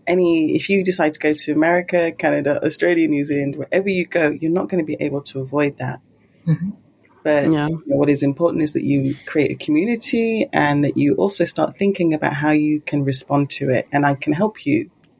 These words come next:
Speaker 1: with that. But it's a reality, you know, and I also recently taught a module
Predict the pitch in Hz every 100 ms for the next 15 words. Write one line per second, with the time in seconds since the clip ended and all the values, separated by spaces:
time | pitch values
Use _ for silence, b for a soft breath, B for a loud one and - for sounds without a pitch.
0 | _ 147 139 - - - - - B B
1 | B B B _ 151 139 - 160 - -
2 | - 156 156 151 156 156 - 147 - -
3 | _ B B B 180 175 165 165 180 180
4 | 226 254 185 160 190 196 175 156 151 -
5 | 160 - - 156 156 151 151 151 147